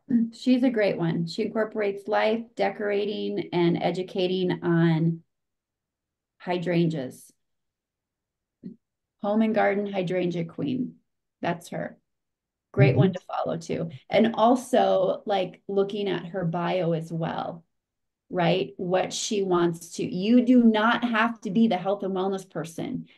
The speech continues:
Speaker 1: You do not have to be the biohacking person. Like,
Speaker 2: Mm.
Speaker 1: be the person you wanna be. Homesteading and gardening queen, Liddell. Like, be the thing that you love the most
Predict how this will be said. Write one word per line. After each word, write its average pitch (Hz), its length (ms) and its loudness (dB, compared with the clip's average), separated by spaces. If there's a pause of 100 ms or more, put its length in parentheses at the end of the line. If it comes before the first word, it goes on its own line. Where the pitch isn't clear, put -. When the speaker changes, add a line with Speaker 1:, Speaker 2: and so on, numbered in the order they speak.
Speaker 1:
You 208 180 -2
do 220 140 0
not 214 300 0
have 220 340 -2
to 220 120 -2
be 214 280 -2
the 175 120 2
biohacking 180 840 0
person. 165 600 -6 (540)
Like, 190 200 2
Speaker 2:
Mm. 165 140 -4 (400)
Speaker 1:
be 339 120 2
the 247 120 -2
person 320 340 4
you 247 140 10
wanna 226 400 6
be. 214 540 0 (360)
Homesteading 269 760 4
and 208 120 0
gardening 220 460 2
queen, 165 500 -4
Liddell. 165 640 -2 (220)
Like, 226 260 -2 (300)
be 320 380 2
the 320 200 -4 (120)
thing 262 340 4
that 220 160 2
you 214 220 -4
love 208 460 0
the 185 120 -2
most 190 840 -4